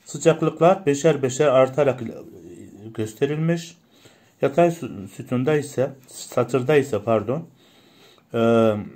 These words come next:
günler gö-, verilmiştir. Haftanın beş günü. Beş günlük hava değişimini gösteriyor. Buna göre, grafiğe göre havanın en sıcak olduğu gün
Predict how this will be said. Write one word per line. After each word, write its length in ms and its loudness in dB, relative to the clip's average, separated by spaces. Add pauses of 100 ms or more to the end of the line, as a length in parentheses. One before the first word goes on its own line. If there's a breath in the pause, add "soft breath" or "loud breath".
(180)
günler 440 4
gö-, 220 2
verilmiştir. 840 -2 (240)
Haftanın 520 -2
beş 220 -2
günü. 240 -10 (680 soft breath)
Beş 180 4
günlük 260 6
hava 200 6
değişimini 420 2
gösteriyor. 540 2
Buna 180 6
göre, 220 4
grafiğe 460 6
göre 380 -2 (280 loud breath)
havanın 340 4
en 120 2
sıcak 340 0
olduğu 320 -2
gün 340 -2